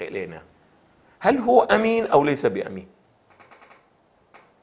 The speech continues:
ما معنى أمين أو ليس بأمين؟ خلوا ذهنكم، ما معنى أمين؟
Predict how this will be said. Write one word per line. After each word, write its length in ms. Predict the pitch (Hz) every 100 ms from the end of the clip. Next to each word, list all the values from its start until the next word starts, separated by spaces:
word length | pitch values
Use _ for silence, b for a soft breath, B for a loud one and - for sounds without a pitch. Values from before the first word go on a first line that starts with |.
| _ _ _ _ _ _ _ _ _ _ _ _ _ _ _ _ _ _ b b b
ما 220 | 135 180
معنى 300 | 165 127 139
أمين 460 | 127 127 123 123 117
أو 160 | 110
ليس 240 | 107 101 101
بأمين؟ 480 | 98 87 98 98
خلوا 240 | - 123 113
ذهنكم، 400 | 101 98 95 87 - _
ما 140 | 135 -
معنى 280 | 131 123 120
أمين؟ 540 | 110 104 95 85 -